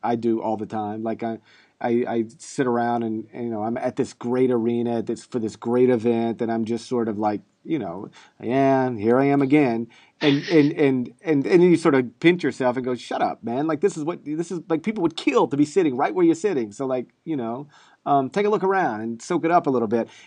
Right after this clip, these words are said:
And so I say that to, to say I don't, I don't even have to pep talk myself <laughs> for Wisconsin Duke. Like, I can't wait, uh, to be in. They just, it's gonna be, uh, terrific. I can't, uh, I can't wait to get there. I,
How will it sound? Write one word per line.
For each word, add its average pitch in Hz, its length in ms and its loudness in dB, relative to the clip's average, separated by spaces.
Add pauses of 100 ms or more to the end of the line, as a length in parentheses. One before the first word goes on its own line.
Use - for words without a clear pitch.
(120)
And 139 360 2
so 165 160 2
I 139 100 8
say 185 240 0
that 143 240 4
to, 123 100 -4
to - 260 -10
say 113 320 -2
I 117 140 2
don't, 123 340 0 (340)
I 170 60 2
don't 185 100 6
even 170 120 6
have 165 120 2
to - 80 -6
pep - 260 -4
talk 123 220 0
myself 135 520 2
<laughs> - 0 -
for 143 100 2
Wisconsin 131 540 4
Duke. 120 280 2
Like, 139 140 4
I 151 80 8
can't 151 300 6
wait, 143 400 4 (340)
uh, 135 280 6
to 127 140 -4
be 131 200 4
in. 127 100 -2
They 135 140 2
just, 135 240 -4
it's 151 180 -4
gonna 151 180 2
be, 123 320 2
uh, 117 220 -4
terrific. 107 420 -6
I 110 80 -6
can't, 117 320 -6
uh, 107 260 -8 (100)
I 117 80 -10
can't 113 220 -8
wait 110 180 -4
to 110 80 -10
get 104 240 -8
there. 113 160 -6
I, 139 140 -2